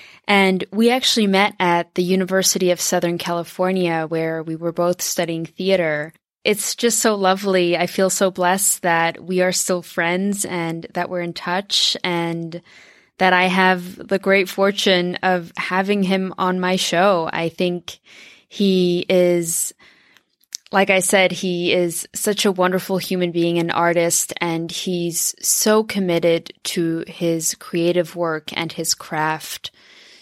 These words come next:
So I feel like listening to him is such a treat. So just to give you a little bit more information on Rafael's work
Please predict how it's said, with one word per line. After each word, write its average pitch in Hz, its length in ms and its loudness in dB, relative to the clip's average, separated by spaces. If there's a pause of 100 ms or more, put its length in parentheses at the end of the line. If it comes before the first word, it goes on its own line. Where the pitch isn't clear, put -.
So 175 800 2
I 175 140 0
feel 185 260 0
like 170 180 0
listening 170 540 -2
to 170 140 -8
him 160 480 -8
is 165 440 -2 (460)
such - 560 2
a 160 60 -2
treat. 139 520 -8 (520)
So 202 560 4 (100)
just 247 220 0
to 269 80 2
give 226 180 0
you 214 400 4
a 190 100 2
little 208 280 2
bit 196 240 2
more 180 280 0
information 175 1040 0
on 165 560 0
Rafael's 170 680 0
work 170 360 0